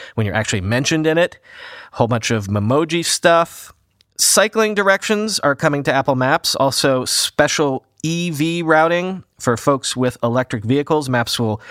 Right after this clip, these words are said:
actually track your car's charge and then route you to compatible stations. Keyless car starting is coming to CarPlay. It's actually car starting and car opening.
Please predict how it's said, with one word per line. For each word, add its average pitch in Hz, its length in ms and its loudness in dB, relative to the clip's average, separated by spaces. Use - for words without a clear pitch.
actually 113 400 -2
track - 560 -2
your 110 240 0
car's 120 560 -2
charge 135 600 0
and 113 220 0
then 107 160 -2
route 113 320 0
you 127 240 0
to 107 380 -2
compatible 110 520 -2
stations. 160 720 -2
Keyless 208 540 0
car 226 420 2
starting 202 600 0
is 143 200 0
coming 147 320 -2
to 135 80 -4
CarPlay. 127 520 0
It's 127 140 -2
actually 131 300 0
car 131 240 -2
starting 135 640 0
and 104 220 -2
car - 280 0
opening. 143 480 -2